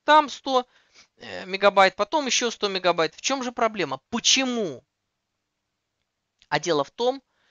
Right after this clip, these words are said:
что мне обязательно необходимо освобождать память, как только она мне не нужна.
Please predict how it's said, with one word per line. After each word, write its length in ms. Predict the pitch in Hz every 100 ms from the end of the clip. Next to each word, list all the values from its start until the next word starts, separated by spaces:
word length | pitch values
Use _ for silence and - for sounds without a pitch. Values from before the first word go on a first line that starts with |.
| _
что 240 | - - 151
мне 240 | 156 190
обязательно 920 | 165 156 151 147 175 190 165 131 127
необходимо 880 | 127 123 120 - 110 117 190 202 143 - - -
освобождать 1000 | 180 - 196 208 214 202 190 220 180 -
память, 380 | 220 254 262 -
как 340 | - 202 -
только 500 | - 214 247 269 220
она 300 | 185 147 175
мне 260 | 180 160 180
не 160 | 180 175
нужна. 560 | 170 170 170 135 110